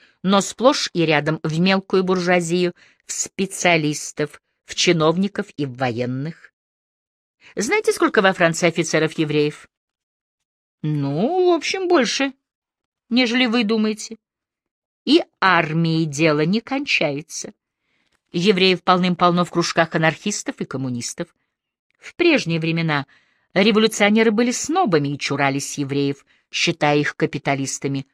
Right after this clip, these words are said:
а евреи вправду каким-то боком обычно поддерживали правительство. А теперь стало модно быть евреем-оппозиционером. Кем был Маркс?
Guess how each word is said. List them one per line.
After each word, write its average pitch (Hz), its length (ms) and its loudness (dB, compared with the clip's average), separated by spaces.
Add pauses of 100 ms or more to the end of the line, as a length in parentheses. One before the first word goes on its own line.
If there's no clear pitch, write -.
(500)
а 160 140 2
евреи 117 360 -4
вправду 175 460 -6
каким-то 403 440 -6
боком 339 340 0
обычно 233 400 0
поддерживали 131 840 -6
правительство. - 760 -12 (840)
А 185 100 0
теперь 180 240 2
стало 170 320 2
модно 165 300 2
быть 160 200 -4
евреем-оппозиционером. 151 1300 -2 (960)
Кем 415 180 0
был 392 140 2
Маркс? - 440 -4